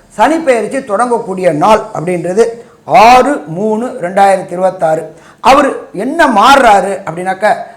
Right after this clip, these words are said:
காலையில சற்றே இருக்கக்கூடிய எட்டு மணி முப்பது நிமிஷத்துக்கு மாறுறாரு. என்ன நட்சத்திரத்துல மாறுறாரு? புரட்டாதி மூணுலேருந்து புரட்டாதி நாலுக்கு மாறுறாரு. அன்னைக்கு என்ன கிழமை?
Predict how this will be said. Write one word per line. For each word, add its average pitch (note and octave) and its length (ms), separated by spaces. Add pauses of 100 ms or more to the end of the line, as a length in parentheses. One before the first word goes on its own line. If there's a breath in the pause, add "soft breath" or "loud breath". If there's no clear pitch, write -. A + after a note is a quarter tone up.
(120)
காலையில A3+ 420
சற்றே G3+ 300
இருக்கக்கூடிய G3 380
எட்டு F#3+ 260
மணி G#3+ 200
முப்பது F#3 460
நிமிஷத்துக்கு F3+ 720
மாறுறாரு. F3 580 (300 loud breath)
என்ன C#4+ 280
நட்சத்திரத்துல B3+ 640
மாறுறாரு? F#3 540 (300 loud breath)
புரட்டாதி A#3 500
மூணுலேருந்து G3+ 540 (100)
புரட்டாதி G#3 460
நாலுக்கு F3+ 460
மாறுறாரு. D#3+ 540 (260 loud breath)
அன்னைக்கு C#4+ 420
என்ன D4 300
கிழமை? G#3+ 420